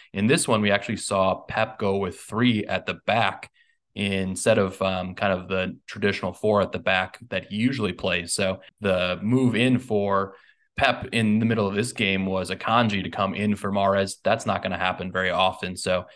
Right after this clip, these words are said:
you should be happy if you have him in your side and just keep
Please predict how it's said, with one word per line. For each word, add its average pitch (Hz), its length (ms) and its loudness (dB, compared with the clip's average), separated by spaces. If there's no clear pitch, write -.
you 104 120 -4
should 104 220 -4
be 98 240 -2
happy 95 480 -2
if 92 100 -6
you 98 120 -6
have 92 420 -2
him 107 260 0
in 95 100 -2
your 92 140 -6
side 92 400 2
and 92 260 -6
just - 320 -8
keep - 280 -4